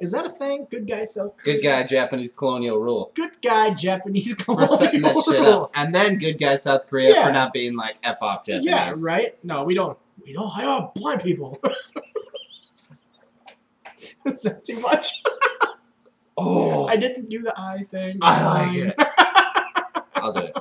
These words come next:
Speaker 1: We don't hire blind people.
Speaker 2: Oh, God.
Speaker 1: <laughs>
Speaker 2: Oh, God.
Speaker 1: <laughs>
Speaker 2: It's
Speaker 1: That just
Speaker 2: so
Speaker 1: reminded
Speaker 2: bad.
Speaker 1: me of, uh,
Speaker 2: It's so bad.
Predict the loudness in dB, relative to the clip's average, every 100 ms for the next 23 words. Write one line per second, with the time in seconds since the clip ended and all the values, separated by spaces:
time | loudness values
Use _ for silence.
0 | -10 -14 -14 _ _ _ _ _ -20 _
1 | -20 _ _ -18 -4 -2 0 -2 -4 -4
2 | -4 0 2 4 4 2 0 0 2 2
3 | 2 0 -2 0 0 2 0 0 -2 -2
4 | -4 -4 -6 -6 -10 -8 -12 -12 -20 -20
5 | -10 -4 -2 2 2 2 0 0 0 0
6 | -2 -2 -4 -8 -10 -12 -18 -14 -8 -8
7 | -6 -6 -8